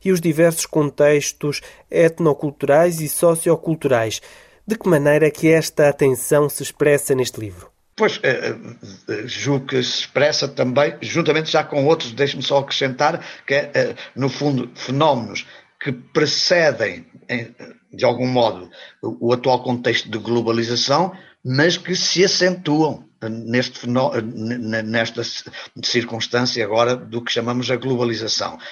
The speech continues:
Speaker 2: mas também outros fenómenos que é o, o incremento da, da intercomunicação, eh, informática, não é? E até para os autores do século vinte e um, eh, que emergiram no século vinte e um, que eu trato também,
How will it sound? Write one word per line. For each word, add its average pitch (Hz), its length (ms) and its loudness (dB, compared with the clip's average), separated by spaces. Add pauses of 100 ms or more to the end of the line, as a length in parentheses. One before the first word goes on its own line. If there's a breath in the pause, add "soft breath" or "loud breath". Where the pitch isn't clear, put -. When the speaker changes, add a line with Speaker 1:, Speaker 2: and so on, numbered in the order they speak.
Speaker 2:
mas 110 180 -4
também 127 320 0
outros 143 200 -2
fenómenos 143 300 -2
que - 160 -2
é 135 220 0 (220 loud breath)
o, 117 280 -4
o 123 40 4
incremento 123 760 0
da, 139 240 6
da 117 300 -2
intercomunicação, 117 1300 -2 (320 loud breath)
eh, 98 460 2
informática, 123 960 0
não 101 160 -4
é? 170 240 0 (280 loud breath)
E 170 120 2
até 185 460 0 (200)
para 170 220 2
os 135 120 -4
autores 143 720 0
do 104 100 -12
século 123 340 -4
vinte 120 420 -2
e 127 80 2
um, 87 240 -4 (420)
eh, 107 200 -4
que - 140 -2
emergiram 123 380 2
no 120 60 -2
século 117 340 -4
vinte 107 140 -8
e 101 140 -8
um, - 40 -20
que - 80 -8
eu 107 80 0
trato 127 360 -2
também, 131 380 0